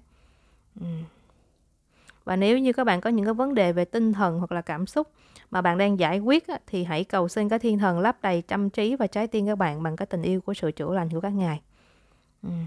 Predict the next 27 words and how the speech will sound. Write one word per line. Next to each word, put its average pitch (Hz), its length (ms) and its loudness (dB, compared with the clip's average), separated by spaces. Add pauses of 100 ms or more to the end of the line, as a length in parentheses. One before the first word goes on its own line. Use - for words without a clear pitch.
(140)
ngay 226 260 4
cả 170 260 2
những 202 160 2
cái 226 100 2
mối 254 160 4
quan 233 240 4
hệ 170 240 2
cũng 202 240 -4
có 247 140 0
thể 185 260 -2
được 175 200 0
hưởng 180 220 2
lợi 170 280 4
từ 170 140 -2
cái 208 120 -6
sức 294 200 -4
mạnh 160 220 -2
đáng 202 180 0
kinh 233 140 0
ngạc 202 260 2
của 196 180 -4
tình 170 160 -4
yêu 180 120 -2
thiêng 190 180 -2
liêng 190 240 2
này. 156 180 -4 (880)
À, 170 460 -4